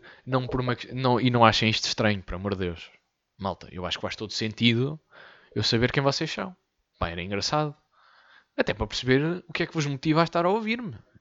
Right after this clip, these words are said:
E as baboseiras que eu digo muitas vezes, não é? Portanto, ah, outra coisa.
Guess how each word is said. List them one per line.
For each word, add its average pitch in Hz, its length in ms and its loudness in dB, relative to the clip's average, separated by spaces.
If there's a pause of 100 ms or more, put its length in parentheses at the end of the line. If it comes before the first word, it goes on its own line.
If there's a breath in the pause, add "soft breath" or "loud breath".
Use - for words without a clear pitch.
(280)
E 117 80 -2
as 110 80 0
baboseiras 117 460 2
que - 60 0
eu 147 60 4
digo 151 140 2
muitas 160 240 -4
vezes, 165 280 -2
não 113 100 -6
é? 104 180 -8 (680 soft breath)
Portanto, 156 680 0 (380)
ah, 139 300 8 (560)
outra - 240 2
coisa. 113 420 10